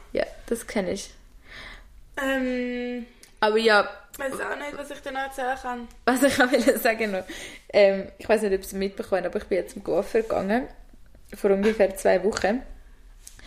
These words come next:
Speaker 1: Und ich bin so enttäuscht gewesen, vor allem durch das, dass ich so geflasht bin, dass es so mega teuer ist, was ich wirklich nicht erwartet hätte. Also ich hab wirklich, ich hab vierhundert Stutz gezahlt und es ist nicht so, als hätte ich das Geld einfach so und würde das jetzt einfach regelmäßig so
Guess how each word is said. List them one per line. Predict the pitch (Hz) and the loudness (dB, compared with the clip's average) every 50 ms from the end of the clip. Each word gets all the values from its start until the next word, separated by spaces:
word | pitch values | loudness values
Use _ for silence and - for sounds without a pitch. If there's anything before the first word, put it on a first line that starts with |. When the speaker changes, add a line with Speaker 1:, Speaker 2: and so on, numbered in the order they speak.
| - - - - - - - - - _ | -18 -18 -18 -20 -20 -20 -20 -20 -2 _
Speaker 1:
Und | - 208 208 202 202 202 202 196 - - | 8 10 10 10 10 8 4 0 -2 0
ich | - 226 226 | 2 2 2
bin | - 233 220 | 2 2 2
so | 214 | 4
enttäuscht | 208 220 214 214 208 233 226 - - - | 4 2 2 0 -4 -4 -6 -6 -10 -10
gewesen, | - - 220 226 220 - - - 220 214 | -6 -2 -2 -2 -2 -4 -8 -16 -14 -6
vor | 208 208 202 | 0 2 4
allem | 196 196 202 208 214 208 | 6 6 6 6 2 0
durch | 196 196 | -2 0
das, | 196 190 196 196 | 0 0 0 -2
dass | 202 202 | -6 -12
ich | 196 | -10
so | - 202 | -8 -8
geflasht | 190 - - 185 180 196 190 - | -6 -2 0 0 0 0 -2 -4
bin, | 208 196 190 | -6 -6 -4
dass | 185 190 190 | -4 -6 -6
es | 190 190 - | -6 -4 -4
so | 190 | -4
mega | 185 185 190 202 190 185 | -2 -2 -2 -2 -2 -2
teuer | 190 196 202 196 | -2 0 2 2
ist, | 196 208 202 - | 2 0 0 -2
was | 190 185 | -2 -2
ich | 196 196 - | -2 -2 0
wirklich | 196 202 196 - - | 0 0 0 0 -2
nicht | 214 190 185 | -2 0 0
erwartet | - 175 165 175 190 196 - 208 - | 0 2 2 2 2 2 0 -2 2
hätte. | - 240 254 247 - - - - - - - - - - - | 2 2 2 0 -6 -18 -20 -20 -20 -20 -20 -20 -16 -6 0
Also | - 185 180 - | 0 2 2 2
ich | 196 196 | 2 0
hab | 196 180 175 - - | 0 -2 -2 -2 -2
wirklich, | 196 208 - - - - - | -2 -2 -2 -2 -16 -16 -14
ich | - - | -8 -4
hab | 208 185 - - - | -4 -4 -4 -4 -4
vierhundert | - 208 208 202 190 196 - | 2 2 2 2 2 -2 -4
Stutz | - - - 208 202 - | -4 -2 0 0 0 -2
gezahlt | - - - 180 175 180 190 - | -4 0 4 4 4 4 2 0
und | - - 185 180 | -6 -6 -6 -2
es | 180 190 | -2 -2
ist | 190 - | -2 -2
nicht | 208 190 190 196 | -2 -2 -2 2
so, | - 214 | 4 4
als | 180 190 196 - | 6 4 4 2
hätte | 196 - 226 | -2 -2 -4
ich | 220 - | -2 0
das | - 190 - | -2 -2 0
Geld | - - - 165 | 0 0 2 2
einfach | 175 180 202 - | 0 -2 -4 -6
so | - - 175 170 170 | -4 -2 0 2 2
und | - - 170 175 165 | 2 0 0 -2 -2
würde | 165 170 170 175 | -4 -2 0 0
das | 180 - | 0 0
jetzt | 180 170 - - - - | -2 -4 -4 -6 -2 0
einfach | - 160 185 190 - 196 | 2 2 0 0 0 0
regelmäßig | 185 175 185 175 170 170 190 - 190 - | 0 0 0 -2 0 -2 -2 -2 -4 -6
so | - - 170 147 | -4 -2 -4 -4